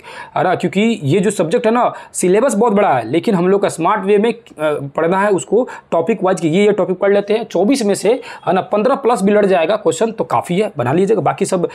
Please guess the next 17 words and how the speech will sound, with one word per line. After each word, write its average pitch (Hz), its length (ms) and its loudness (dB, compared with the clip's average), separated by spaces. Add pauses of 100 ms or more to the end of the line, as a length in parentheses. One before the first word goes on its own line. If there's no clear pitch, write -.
(240)
है 156 60 0
ना, 165 60 0
ऊपर 165 220 0
वाले 190 140 2
के 165 60 -2
भरोसे 185 260 2
दांते 151 260 0
काट 175 200 -2
के 156 80 -4
मरिएगा, 190 500 2 (520)
तो 135 60 -2
सही 147 180 0
हो 147 120 4
गया 139 140 2
तो 139 80 0
हो 196 120 2
गया, 240 240 0